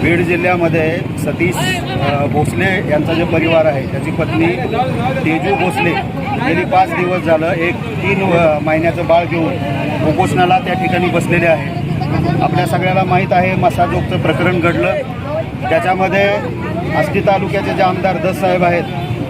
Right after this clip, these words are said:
त्यांनी पुढाकार घेऊन त्याला न्याय मिळवण्यासाठी बराच मोठा प्रयत्न केला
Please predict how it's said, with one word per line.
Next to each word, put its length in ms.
त्यांनी 540
पुढाकार 360
घेऊन 340
त्याला 200
न्याय 220
मिळवण्यासाठी 600
बराच 240
मोठा 220
प्रयत्न 380
केला 320